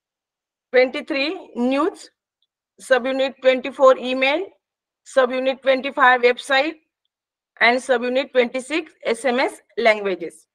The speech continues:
आता आपल्याला हे सगळे topic एवढे चार अभ्यासायचे आहेत. मागच्या भागामध्ये आपण पाहिलं होतं, अ, topic होता, first subunit होतं, अ, short notes, त्यानंतर dialogue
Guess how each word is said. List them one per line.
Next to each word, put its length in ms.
आता 160
आपल्याला 260
हे 540
सगळे 220
topic 400
एवढे 220
चार 280
अभ्यासायचे 520
आहेत. 280
मागच्या 320
भागामध्ये 460
आपण 260
पाहिलं 320
होतं, 460
अ, 240
topic 500
होता, 240
first 360
subunit 400
होतं, 380
अ, 360
short 320
notes, 360
त्यानंतर 420
dialogue 480